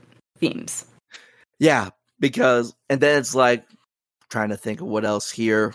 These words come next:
Speaker 2: It's like my brain's trying to short out, and it shouldn't be, 'cause I was just so dead
Speaker 1: <laughs>
Speaker 2: set on all this. So let me use this for example.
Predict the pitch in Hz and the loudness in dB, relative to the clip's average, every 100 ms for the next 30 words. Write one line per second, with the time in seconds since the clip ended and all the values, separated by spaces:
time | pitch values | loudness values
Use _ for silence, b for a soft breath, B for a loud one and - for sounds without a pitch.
0 | - 110 127 117 - 117 120 123 123 120 | -10 0 2 2 0 0 2 2 2 0
1 | 117 - 120 131 139 113 113 98 139 139 | 0 0 4 4 4 2 -4 0 -2 0
2 | 135 139 143 - - 104 101 104 104 117 | 0 0 0 -4 -6 -4 -2 -2 -4 -6
3 | 107 127 110 110 - 160 160 151 143 143 | -2 0 2 0 2 2 2 4 4 4
4 | 147 147 - - B _ _ - - _ | 4 2 -2 -10 B _ _ -8 -8 _
5 | _ _ _ - 143 170 156 156 127 139 | _ _ _ 0 2 4 2 2 2 0
6 | - 120 107 107 95 113 | 0 -2 -2 -4 -2 -6